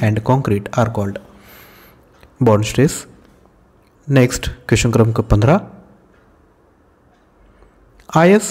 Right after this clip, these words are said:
फोर फाईव्ह सिक्स वन नाईन सेवन एट नुसार एम फिफ्टीन ग्रेडच्या काँक्रीटसाठी परमिसिबल बॉन्ड स्ट्रेंथ व्हॅल्यू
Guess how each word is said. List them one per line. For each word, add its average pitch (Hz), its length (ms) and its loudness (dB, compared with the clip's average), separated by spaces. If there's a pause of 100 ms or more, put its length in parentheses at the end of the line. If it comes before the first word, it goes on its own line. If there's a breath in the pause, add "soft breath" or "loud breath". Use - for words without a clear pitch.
फोर 202 240 4
फाईव्ह 113 360 -2
सिक्स - 380 -2
वन 143 220 2
नाईन 175 220 6
सेवन 117 340 2
एट 110 180 0
नुसार 139 300 0 (100)
एम 160 180 6
फिफ्टीन 165 440 2 (140)
ग्रेडच्या 127 360 2 (140)
काँक्रीटसाठी 113 680 0 (520 loud breath)
परमिसिबल 170 560 2 (200)
बॉन्ड 170 300 2
स्ट्रेंथ 113 400 0
व्हॅल्यू 131 280 2